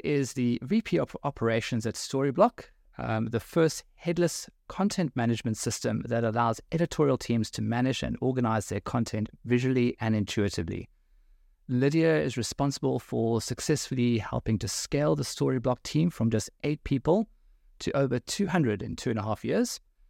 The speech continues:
She's passionate about creating successful teams, building the best experiences for staff,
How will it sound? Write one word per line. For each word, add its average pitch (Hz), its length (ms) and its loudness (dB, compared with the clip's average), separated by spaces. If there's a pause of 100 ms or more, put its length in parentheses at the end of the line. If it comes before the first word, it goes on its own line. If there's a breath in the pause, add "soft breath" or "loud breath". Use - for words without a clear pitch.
(280)
She's 120 280 0
passionate 180 480 0
about 135 300 2
creating 123 340 0
successful - 540 -2
teams, 110 540 0 (100)
building 117 260 0
the 104 80 0
best - 320 0
experiences - 600 -4
for 117 100 -4
staff, 107 420 -4